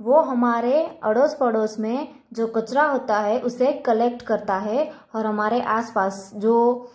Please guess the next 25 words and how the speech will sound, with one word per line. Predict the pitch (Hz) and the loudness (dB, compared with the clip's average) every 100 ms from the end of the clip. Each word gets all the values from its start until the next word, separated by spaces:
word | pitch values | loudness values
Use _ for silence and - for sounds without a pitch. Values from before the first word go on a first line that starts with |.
| _ _ - | _ _ -10
अ, | 202 196 196 196 - - _ | -6 -4 -2 -4 -8 -18 _
पड़ोस | 226 226 240 240 | 2 4 2 0
में | 240 220 | -2 -2
जो | 233 | -2
सारी | 226 214 226 | 0 0 0
चीज़ें | 226 214 240 | -2 -2 2
होती | 247 208 220 | 2 0 -2
है | 208 | -2
वो | 196 262 392 - | 0 0 -2 -4
क्लीन | 277 262 | 0 2
रखता | 240 190 - 180 | 2 -2 -4 -6
है। | 190 175 - - - - | -6 -8 -12 -20 -20 -10
तो | 220 | -8
स्टूडेंट, | 220 226 262 254 | -4 0 2 2
हमें | 202 226 262 | 0 -2 -2
भी | 262 | 0
ध्यान | 262 214 | 0 2
रखना | 208 208 214 | 0 -2 -6
है | 202 214 254 | -6 -4 -4
कि | 262 | -2
हमें | 226 196 208 233 | -2 0 -2 0
भी | 285 | 0
अपने | - 226 226 | 0 -2 -2
आसपास | 202 208 208 196 196 - - | -4 -2 -2 -2 -4 -14 -8
को | 240 311 | -2 -2